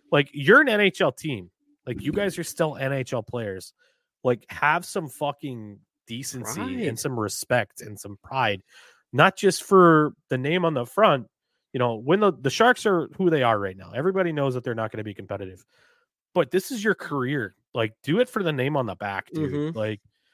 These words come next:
Speaker 1: you're embarrassing yourself that you're even on the roster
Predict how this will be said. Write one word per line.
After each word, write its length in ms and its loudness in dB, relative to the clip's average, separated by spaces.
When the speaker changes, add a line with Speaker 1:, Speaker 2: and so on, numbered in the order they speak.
Speaker 1:
you're 200 2
embarrassing 680 -2
yourself 580 -14
that 160 -6
you're 220 -4
even 240 -6
on 180 -4
the 80 -8
roster 640 -10